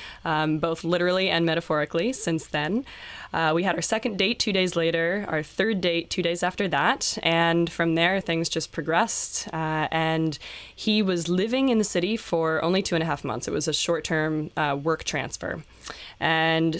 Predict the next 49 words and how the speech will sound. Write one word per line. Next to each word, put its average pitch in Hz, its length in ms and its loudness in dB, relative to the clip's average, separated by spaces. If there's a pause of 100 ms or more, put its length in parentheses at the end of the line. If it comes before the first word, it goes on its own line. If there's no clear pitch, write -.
(160)
two - 140 2
and 226 80 2
a - 20 2
half 196 160 0
months 185 240 2
after 165 500 2
we 170 220 2
met 160 480 0
and 160 540 0
had 160 180 -2
been 160 140 0
dating, 160 520 -2
uh, 156 260 -4
seriously 156 440 0
at 151 100 -4
that 151 160 -2
point, 190 300 -2
he 165 240 2
had 156 220 -2
to 156 200 -2
move 151 300 -4
back 247 220 2
to - 100 -8
Germany. 143 500 -6 (680)
And 165 560 4
so 165 300 0
we 170 160 0
began 165 300 0
a 170 60 4
long-distance 175 520 0
relationship 214 460 -4
at 147 80 -2
that - 180 -2
point. - 400 -8
So 165 460 2
for 165 140 -6
the 165 100 0
last - 680 0
six - 480 -2
to - 140 -2
seven 220 420 0
months, 196 520 0 (340)
uh, 160 260 2
we 160 140 0
have 165 80 -4
been 165 140 0
doing 156 260 0
long 156 220 0
distance. 151 760 -2